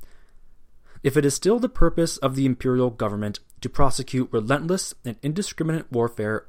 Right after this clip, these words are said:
against vessels of commerce by the use of submarines, the government of the United States is at last forced to the conclusion that there is but one course it can pursue." End quote. As they had after the Lusitania,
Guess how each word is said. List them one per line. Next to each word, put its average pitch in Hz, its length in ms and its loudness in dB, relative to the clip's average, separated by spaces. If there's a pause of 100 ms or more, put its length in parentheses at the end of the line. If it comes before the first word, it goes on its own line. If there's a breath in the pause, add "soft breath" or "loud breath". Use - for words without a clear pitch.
against 101 320 -12
vessels 101 380 -6
of - 160 -16
commerce 123 500 -2
by 101 160 -8
the 90 120 -14
use 92 200 -12
of - 120 -12
submarines, 131 720 -4 (640 soft breath)
the - 80 0
government 202 500 0
of 147 140 -2
the 165 80 -2
United 135 340 0
States - 440 -6 (180)
is 120 120 -4
at 120 140 -4
last 156 300 -2
forced 139 400 -2
to 131 80 -6
the 120 100 -2
conclusion 110 640 -6 (260)
that 113 200 -6
there 110 140 0
is 101 80 -2
but - 240 -12
one 151 240 -2
course 117 540 -4
it 117 100 -8
can 92 120 -10
pursue." 85 480 -10 (440)
End 82 180 -14
quote. 98 320 -8 (2250 loud breath)
As 160 180 -2
they 277 120 0
had 196 300 0
after 127 260 -2
the 131 100 -2
Lusitania, 95 640 -4